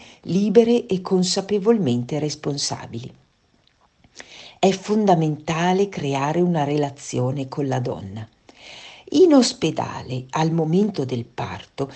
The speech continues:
serve garantire la massima riservatezza, senza giudizi colpevolizzanti,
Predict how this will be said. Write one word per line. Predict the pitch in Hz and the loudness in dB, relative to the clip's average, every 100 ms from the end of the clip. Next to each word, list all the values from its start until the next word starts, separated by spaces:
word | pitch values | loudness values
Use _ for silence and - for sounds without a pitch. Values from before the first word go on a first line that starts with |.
| - - | -20 -14
serve | - - 240 175 139 135 | -4 4 4 4 0 0
garantire | 135 156 180 202 - 120 127 147 | 2 4 4 0 -4 -4 -2 0
la | 165 | 0
massima | 170 139 127 - 151 | 0 -2 -6 -6 -4
riservatezza, | 143 151 - 135 135 127 110 110 - 113 - - - | -2 -4 -4 -2 -2 -4 -10 -12 -12 -14 -14 -18 -20
senza | - - 277 269 233 | -10 0 2 2 0
giudizi | 175 170 135 127 - 139 | -2 -4 -4 -10 -10 -4
colpevolizzanti, | 151 135 139 131 123 123 - 165 196 208 226 | -4 -2 -4 -4 -4 -6 -2 0 0 -6 -10